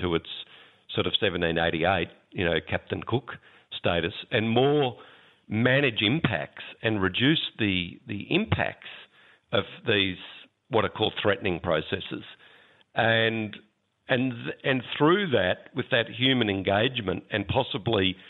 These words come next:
using, uh, some animals as ecological machines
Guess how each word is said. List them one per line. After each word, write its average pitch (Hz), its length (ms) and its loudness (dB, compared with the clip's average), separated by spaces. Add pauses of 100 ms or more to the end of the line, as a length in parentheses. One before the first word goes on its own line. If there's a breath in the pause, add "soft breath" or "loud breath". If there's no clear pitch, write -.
(180 loud breath)
using, 113 720 0 (500 soft breath)
uh, 90 240 2 (120)
some 104 160 2
animals 104 640 2
as 87 220 2 (180)
ecological 95 640 -4
machines 110 680 0